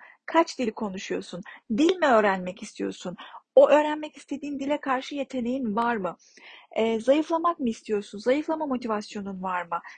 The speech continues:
Meditasyon mu yapmak istiyorsun? Gerçekten meditasyon yapmayı öğrenmek mi istiyorsun? Mış gibi mi yapacaksın? Kitap mı okumak istiyorsun?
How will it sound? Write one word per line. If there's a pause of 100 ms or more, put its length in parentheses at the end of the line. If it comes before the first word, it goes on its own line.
(140)
Meditasyon
mu
yapmak
istiyorsun?
Gerçekten
meditasyon
yapmayı (380)
öğrenmek
mi
istiyorsun? (280)
Mış
gibi
mi
yapacaksın? (720)
Kitap
mı
okumak
istiyorsun?